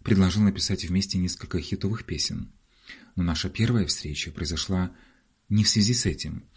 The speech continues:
В первый раз я увидел Пола на приеме – устроенном на Королеве Марии, пришвартованной на Лонг-Бич.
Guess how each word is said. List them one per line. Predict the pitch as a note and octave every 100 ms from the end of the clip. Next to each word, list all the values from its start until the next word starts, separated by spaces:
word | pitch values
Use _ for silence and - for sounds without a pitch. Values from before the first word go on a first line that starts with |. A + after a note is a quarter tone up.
| - -
В | -
первый | - A#2 G#2
раз | A2 C3+ G2
я | E2
увидел | E2+ E2+
Пола | - G#2 G2+
на | F#2+
приеме – | E2 F2 B2 D3 D3+ - _ - - _ _ _ _ _ _ _ _ _ -
устроенном | A2 - A#2+ B2 A#2+ A2+ G#2+ G2+
на | G#2+ G#2 G2+ - -
Королеве | - G#2 G2+ G2+ F#2 F2+ - - -
Марии, | - G2 F#2 F#2 - - - _ - - _ _ _
пришвартованной | - - - E2 - G2+ F#2 F2 E2
на | E2 E2+
Лонг-Бич. | F2+ E2 D2 - - -